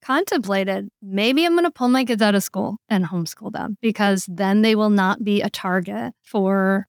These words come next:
a sad, angry white man," right? Like that, because those who are who the shooters are. But then there are all these other places where kids are getting hurt from gun violence too. Like, I guess statistically, it's those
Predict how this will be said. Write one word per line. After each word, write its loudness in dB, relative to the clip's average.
a 0
sad, 0
angry 2
white -4
man," -2
right? 0
Like -4
that, 0
because -2
those 0
who 0
are 2
who 0
the -2
shooters -2
are. -4
But 2
then 4
there 4
are -2
all 2
these 2
other 2
places -4
where -6
kids -4
are 0
getting 2
hurt -10
from 0
gun 2
violence -2
too. -2
Like, -2
I 0
guess 2
statistically, -2
it's -8
those 2